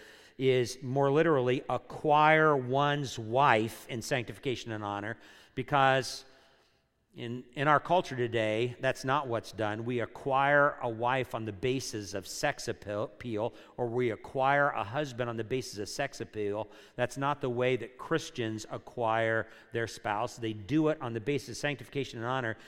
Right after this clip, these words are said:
In being with that person, am I more sanctified, and is Christ more honored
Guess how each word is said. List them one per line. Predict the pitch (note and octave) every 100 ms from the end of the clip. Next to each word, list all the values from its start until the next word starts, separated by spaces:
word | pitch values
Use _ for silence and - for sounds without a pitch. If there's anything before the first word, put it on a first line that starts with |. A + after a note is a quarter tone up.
| - -
In | - C3 A#2+ G2
being | E3+ F3+ D#3+ D3+ -
with | B2 E3+ -
that | C#3+ C3+ -
person, | E3 C#3+ - C3 A#2 A#2 - - _
am | C#3 B2+
I | D3
more | D3+ D#3
sanctified, | C3+ D3+ C#3 B2+ - G#2 G#2+ A#2+ A2 - - -
and | C3 B2+ C#3+
is | D3 C3 B2 -
Christ | - E3 D3+ E3 - -
more | C#3 C#3 C#3+ D3
honored | C#3+ C#3+ D3 B2 A2 G#2+ G#2+ G2+